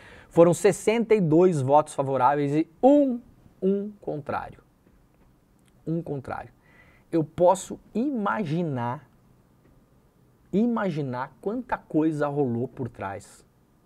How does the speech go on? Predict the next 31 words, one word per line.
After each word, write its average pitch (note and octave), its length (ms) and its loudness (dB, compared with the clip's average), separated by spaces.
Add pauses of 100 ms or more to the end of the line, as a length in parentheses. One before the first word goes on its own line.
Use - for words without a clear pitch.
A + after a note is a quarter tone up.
E D#3+ 80 -4
que F3 80 -2
a F#3+ 80 4
gente G3+ 240 -6
possivelmente G3+ 720 -4
vai E3+ 160 0
saber C3+ 360 -2
no B2+ 100 -6
futuro, D3+ 400 -4
porque D3 240 -8
essas C3 180 -10
coisas C3+ 240 -2
não E3+ 220 -4
ficam D3 320 -4
muito C3 240 -8
tempo A#2+ 260 -10
em A#2 60 -8
sigilo. F#2 400 -10 (1300)
Pra D3+ 140 2
que D3+ 160 0
essa D3+ 180 2
votação C3 440 -4
tenha B2+ 180 -8
sido B2+ 340 -8
esmagadora. B2+ 1300 -2 (880)
Quanta F#3+ 460 -6
gente B2+ 420 -10
ganhou A2+ 540 -8
com G2+ 260 -18
isso? A2 600 -12
O - 40 -16